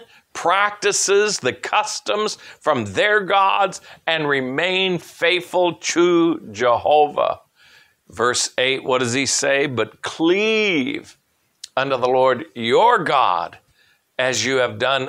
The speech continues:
unto this day." You've been good so far, he's saying. Now stick with it. Stick by the stuff. Remain faithful to Jehovah. Adhere unto the Lord who has given you victory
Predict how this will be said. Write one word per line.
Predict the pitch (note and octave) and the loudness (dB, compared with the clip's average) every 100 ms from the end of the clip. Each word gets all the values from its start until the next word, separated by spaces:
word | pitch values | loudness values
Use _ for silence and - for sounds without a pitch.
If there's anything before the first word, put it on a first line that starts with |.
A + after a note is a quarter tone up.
| C3 | -4
unto | B2+ B2 | -4 -2
this | A#2 A#2 - | -2 -2 -2
day." | D3 B2 G#2+ G2+ | -2 -2 -2 -4
You've | G#2 G2+ | -6 -4
been | C3 C#3+ C3 | -2 -2 -2
good | C3 C#3 | -2 -2
so | - C#3+ C3+ | -2 -4 -4
far, | - F3 D#3 C3+ | 0 0 2 0
he's | G2+ | -4
saying. | - A2+ G2+ F2+ - - - | -4 -2 -4 -8 -18 -14 -6
Now | A#2+ | -4
stick | A#2+ - - A#2 - | -2 -4 -4 -6 -4
with | A#2+ - | -4 -4
it. | - - - - _ | -8 -8 -20 -20 _
Stick | - - - - A#3 A3 - - - | -6 -2 -4 -4 -4 -4 -6 -18 -12
by | F#2+ D#3+ E3+ | -2 0 2
the | D3+ | 0
stuff. | C#3+ - - D3 G#2+ - - - - _ | 0 0 0 0 -2 -6 -20 -20 -20 _
Remain | - E3 F#3+ A#3+ A#3 G#3+ D3+ | -2 0 0 0 2 0 -2
faithful | - - G3 F3+ - D3 | -6 -4 -2 -2 -2 -2
to | D3 C#3+ | -2 -6
Jehovah. | A#2+ C#3 G#2+ C#3+ C3 G#2 F2+ - _ - - - F3 | -2 -2 2 4 4 2 0 -2 _ -20 -18 -6 -2
Adhere | E3+ C3+ D#3+ A3+ B3 A#3 G3+ C#3+ B2 | 0 -2 -4 0 2 4 4 4 2
unto | D#3+ D#3+ D3+ | -2 0 0
the | D3 | 2
Lord | D3 D3 E3 D#3+ C3+ | 2 4 6 6 4
who | B2 D#3 | 2 0
has | A2 | 0
given | G#2+ F3 F3+ | -2 -2 0
you | E3 D#3+ | 0 0
victory | G#2+ D#3 F#3 - F3+ F#3 | 0 -2 -2 -2 0 0